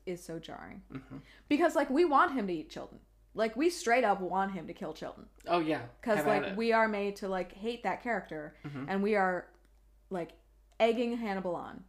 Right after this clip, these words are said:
Speaker 1: to
Speaker 2: Mm-hmm.
Speaker 1: take that guy out, right? But, like, these are two innocent bystanders.
Speaker 2: Right.
Speaker 1: Which is, like, such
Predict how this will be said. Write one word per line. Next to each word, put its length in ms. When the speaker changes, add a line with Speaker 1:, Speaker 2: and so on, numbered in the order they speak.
Speaker 1:
to 80
Speaker 2:
Mm-hmm. 100
Speaker 1:
take 180
that 180
guy 200
out, 240
right? 340
But, 220
like, 320
these 160
are 60
two 180
innocent 240
bystanders. 500
Speaker 2:
Right. 200
Speaker 1:
Which 200
is, 100
like, 180
such 400